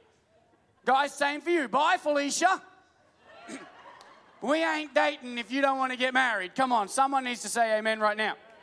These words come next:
But let's talk about it back from a biblical perspective right here.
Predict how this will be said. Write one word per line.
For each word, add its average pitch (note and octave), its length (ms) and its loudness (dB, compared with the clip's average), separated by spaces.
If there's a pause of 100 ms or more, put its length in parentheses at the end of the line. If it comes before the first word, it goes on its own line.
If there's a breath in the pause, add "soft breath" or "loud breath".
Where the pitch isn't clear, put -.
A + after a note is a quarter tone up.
(1000 loud breath)
But C#4 140 0
let's D#4+ 320 -2
talk D4+ 360 2
about B3 400 0
it A3+ 140 -12
back B3+ 240 -2
from A#3+ 200 -2
a A3 80 -2
biblical G#3+ 580 -6 (180)
perspective G#3+ 640 -6
right E3+ 180 0
here. D#3 220 -4